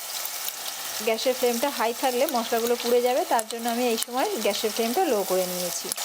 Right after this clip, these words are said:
পেঁয়াজটা এবার একটু ভাজা করে নেব, যাতে করে পেঁয়াজের কাঁচা গন্ধটা বেরিয়ে যায়। এই সময় আমি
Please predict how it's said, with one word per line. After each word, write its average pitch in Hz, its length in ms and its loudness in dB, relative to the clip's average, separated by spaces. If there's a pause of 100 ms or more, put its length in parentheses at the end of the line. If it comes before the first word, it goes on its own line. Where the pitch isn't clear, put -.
(200)
পেঁয়াজটা 269 440 2 (280)
এবার 240 180 2
একটু 247 200 0 (120)
ভাজা 247 220 0
করে 262 200 2
নেব, 262 160 -2 (140)
যাতে 254 180 2
করে 247 240 4
পেঁয়াজের 240 320 4
কাঁচা 240 300 2
গন্ধটা 240 480 2
বেরিয়ে 240 340 2
যায়। 302 140 4 (540)
এই 269 160 4
সময় 285 400 2
আমি 247 240 -2